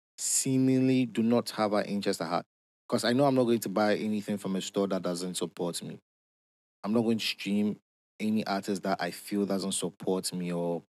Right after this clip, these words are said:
doesn't want to see me thrive. I'm not going to engage any person who is, like, just downright shady, right? That's just me.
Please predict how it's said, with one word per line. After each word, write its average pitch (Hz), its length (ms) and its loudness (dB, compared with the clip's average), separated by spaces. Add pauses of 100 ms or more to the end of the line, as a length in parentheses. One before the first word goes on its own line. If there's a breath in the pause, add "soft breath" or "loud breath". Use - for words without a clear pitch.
(500)
doesn't 101 240 0
want 98 260 -2
to 92 80 -6
see 98 320 -2
me 95 280 -2
thrive. 82 840 -6 (400)
I'm 101 100 -2
not 117 120 4
going 104 380 0
to 92 680 -4 (580)
engage 104 760 0
any 123 320 4
person 98 680 -2 (180)
who 120 180 2
is, 101 80 -2
like, 95 160 -2 (220)
just 117 420 0 (120)
downright 104 380 0
shady, 87 440 -8 (380)
right? 87 220 -6 (100)
That's 127 200 4
just 117 220 0
me. 120 320 4